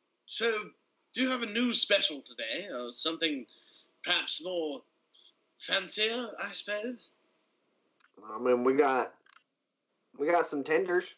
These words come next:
Speaker 2: You could have some tendies.
Speaker 1: <laughs> What kind of dipping sauce would those come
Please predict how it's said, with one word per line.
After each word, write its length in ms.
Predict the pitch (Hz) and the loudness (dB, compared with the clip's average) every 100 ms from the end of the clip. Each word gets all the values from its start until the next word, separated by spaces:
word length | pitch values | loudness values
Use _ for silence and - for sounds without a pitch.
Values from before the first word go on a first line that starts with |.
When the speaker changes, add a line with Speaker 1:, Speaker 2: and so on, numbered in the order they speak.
| - | -2
Speaker 2:
You 100 | 131 | 2
could 80 | 135 | 4
have 140 | 131 | 4
some 120 | 120 | 0
tendies. 460 | 127 151 143 156 - _ _ _ _ _ _ _ _ - | -2 0 2 0 -6 _ _ _ _ _ _ _ _ -12
Speaker 1:
<laughs> 60 | - - - - _ _ - - - - | -10 -10 -14 -18 _ _ -20 -20 -20 -14
What 140 | 156 | -4
kind 220 | 202 185 | 0 2
of 200 | 180 147 | 0 -2
dipping 320 | 180 196 170 151 | -2 -2 -4 -2
sauce 460 | - 156 123 - | -2 -2 -2 -4
would 100 | 139 | -2
those 220 | 123 117 | -4 -4
come 180 | - 123 | -4 -6